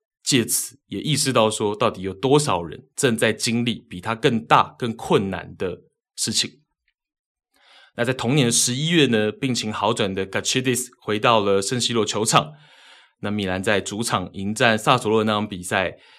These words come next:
他回来，然后观看球赛，看台上的球迷呢，以长时间的掌声向他致敬，还展开了欢迎 Gatchidis 回来的横幅，上面写着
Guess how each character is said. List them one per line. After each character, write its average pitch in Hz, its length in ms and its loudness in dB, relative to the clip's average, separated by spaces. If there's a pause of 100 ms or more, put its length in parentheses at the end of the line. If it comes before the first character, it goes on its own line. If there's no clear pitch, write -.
他 107 100 -6
回 98 200 -4
来， 92 360 -2 (160)
然 92 140 -12
后 92 300 -6 (120)
观 107 220 0
看 110 220 -4
球 90 200 -8
赛， 110 360 2 (480)
看 165 260 2
台 104 260 0
上 107 240 2
的 98 80 -6
球 95 240 -6
迷 101 220 -2
呢， 92 380 -6
以 92 100 -12
长 107 340 -2
时 113 240 -2
间 135 280 2
的 135 80 2
掌 90 320 -2
声 117 360 0
向 107 240 -2
他 104 140 -4
致 113 220 -4
敬， - 320 -2 (720)
还 107 160 -6
展 90 340 -2
开 127 280 2
了 120 280 4 (200)
欢 117 260 0
迎 104 140 -2
Gatchidis 110 560 -4
回 110 240 -2
来 101 200 2
的 98 360 0
横 120 280 -4
幅， 107 380 -4 (380)
上 123 140 -2
面 117 140 2
写 104 160 -2
着 - 220 -6